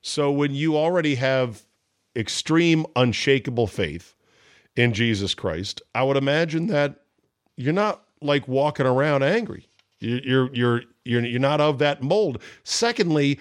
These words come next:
there's no one to prove wrong. He's been the number one prospect now for several years. So in that sense, he was being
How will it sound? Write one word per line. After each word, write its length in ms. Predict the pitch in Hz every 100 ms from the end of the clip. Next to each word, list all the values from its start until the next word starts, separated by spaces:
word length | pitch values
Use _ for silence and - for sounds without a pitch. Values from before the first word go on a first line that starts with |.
| - _
there's 220 | - 233 175
no 120 | 233
one 100 | 220
to 60 |
prove 340 | 175 202 208 139
wrong. 300 | 185 240 156
He's 240 | 139 208
been 260 | - 190 208
the 100 | 151
number 360 | 139 185 170
one 200 | 147 131
prospect 640 | 107 - 185 185 - 107 -
now 240 | 107 107
for 200 | 101 101
several 640 | - - - 180 113 113
years. 560 | 104 156 120 - - - _ _ _ _ - - -
So 460 | - 160 156 - _ _ -
in 100 | 156
that 220 | 202 247
sense, 400 | - 170 170 -
he 80 | 185
was 160 | 175 -
being 460 | 170 170 165 165